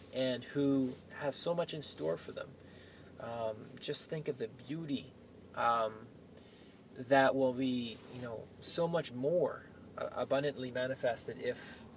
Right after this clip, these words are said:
if this person made in God's image gets connected back to God, who made them and who loves them so much. So, I feel like I'm repeating myself a little bit. I'm, uh, I'm idling in front of my house here, but, um,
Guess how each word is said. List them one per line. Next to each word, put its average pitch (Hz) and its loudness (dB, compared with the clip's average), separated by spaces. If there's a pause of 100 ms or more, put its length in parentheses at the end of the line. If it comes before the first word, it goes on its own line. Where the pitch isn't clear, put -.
(440)
if - -10
this 147 2
person 127 -2
made 175 2
in 147 -2
God's 117 0
image 117 -8 (360)
gets - -2
connected 147 -4
back - -4
to 131 -4
God, 117 -4
who 131 -4
made 135 -4
them 107 -4
and 117 -8
who 117 -10
loves - -2
them - -16
so - 4
much. - -4
So, - 2 (180)
I - -16
feel 185 10
like 180 10
I'm 165 6
repeating 160 0
myself 151 4
a 135 -8
little 147 2
bit. 156 2 (580)
I'm, 123 -2
uh, 113 0 (180)
I'm 113 -4
idling 127 4
in 120 -6
front 127 -4
of 120 -2
my 117 -2
house 127 0
here, 139 2
but, 131 0 (640)
um, 113 -4